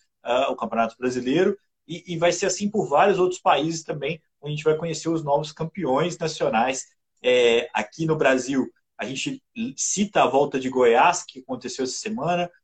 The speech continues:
que é uma volta que tem Master, que tem sub-vinte e três, é uma prova bem legal e que sobrevive, né, mais do que tudo nesse cenário que é tão difícil de, de acontecer.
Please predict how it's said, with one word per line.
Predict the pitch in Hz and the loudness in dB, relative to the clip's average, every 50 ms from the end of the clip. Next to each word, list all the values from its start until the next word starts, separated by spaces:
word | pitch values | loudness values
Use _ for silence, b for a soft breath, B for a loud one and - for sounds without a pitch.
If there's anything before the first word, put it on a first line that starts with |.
| _ _ _ | _ _ _
que | _ - 131 | _ -4 -2
é | 127 | 0
uma | 127 127 120 113 | 2 2 2 2
volta | 113 131 131 131 131 131 127 | 2 2 2 2 2 -2 -6
que | - - - - | -8 -10 -16 -14
tem | - 127 120 107 | -10 -8 -6 -4
Master, | 95 101 123 147 151 151 139 - - - - - | 0 0 2 2 2 2 0 -2 -4 -8 -10 -10
que | - _ - | -12 _ -12
tem | 120 120 117 | -12 -12 -10
sub-vinte | - - - 123 120 120 113 - | -10 -12 -12 -12 -12 -14 -14 -14
e | - | -10
três, | - 135 151 156 143 127 | -4 -2 0 0 0 0
é | 127 | -2
uma | - - | -2 -2
prova | 139 143 139 135 | 0 0 0 0
bem | 139 190 226 | 0 -2 0
legal | 226 165 131 127 131 147 - - - - _ _ _ _ _ - | 0 0 2 4 4 6 6 4 2 -2 _ _ _ _ _ -10
e | 139 160 156 | -10 -10 -10
que | - - - | -10 -12 -10
sobrevive, | - - 165 160 156 139 113 - - 160 220 233 185 147 139 | -4 -2 -2 0 2 0 0 -2 -2 0 0 0 0 0 -2
né, | 156 170 | -2 -2
mais | 165 147 143 147 147 | 0 2 0 0 0
do | 147 - | -4 -8
que | - - _ | -16 -20 _
tudo | - 156 165 151 147 | -8 -6 -6 -4 -4
nesse | 131 135 131 - - | -4 -6 -6 -6 -6
cenário | - 123 123 131 131 131 | -8 -6 -4 -4 -4 -4
que | - - | -4 -6
é | |
tão | - 156 160 | -6 -6 -8
difícil | 151 - - 151 139 - 139 131 | -8 -8 -10 -10 -10 -8 -10 -10
de, | 127 123 120 117 117 | -8 -8 -6 -6 -6
de | 113 | -6
acontecer. | 117 113 - 123 - 117 - - - 151 170 180 180 | -6 -6 -6 -10 -10 -8 -10 -8 -4 -2 -2 -2 -4